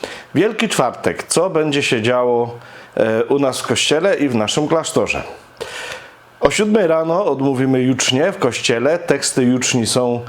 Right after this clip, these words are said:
podane, e, pod streamingiem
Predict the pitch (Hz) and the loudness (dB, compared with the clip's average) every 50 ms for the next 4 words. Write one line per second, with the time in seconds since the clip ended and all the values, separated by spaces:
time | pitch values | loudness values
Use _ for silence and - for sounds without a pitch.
0 | - - - - - - - 131 127 120 123 127 131 131 139 151 160 165 156 147 | -14 -18 -20 -20 -14 -4 -2 0 2 2 2 0 2 2 2 2 2 2 4 4
1 | 135 127 123 120 - 139 139 131 - - - 135 127 127 131 135 135 143 139 135 | 4 2 2 2 2 0 0 0 -2 -2 0 2 2 2 2 2 2 2 2 2
2 | 151 160 180 196 220 220 | 2 2 2 2 2 0